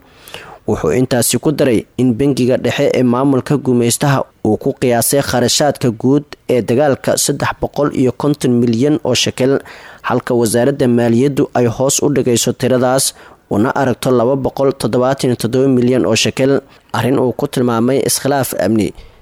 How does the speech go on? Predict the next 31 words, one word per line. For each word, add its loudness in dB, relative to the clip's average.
Finhaas -2
wuxuu 0
sheegay 0
in 0
guuldaro 0
military 0
aysan 0
micnaheedu 0
ahayn 0
dhimista 0
miisaaniyadda 0
difaaca, -4
balse -2
ay 0
tahay -2
taas -2
cagsigeeda. -2
Marka -2
cadowga 0
la 0
beegsado, -2
isaguna 0
wuxuu 0
bixinayaa 0
kharashaad -2
xooggan 0
si -2
uu 2
xal -2
u 0
helo. 0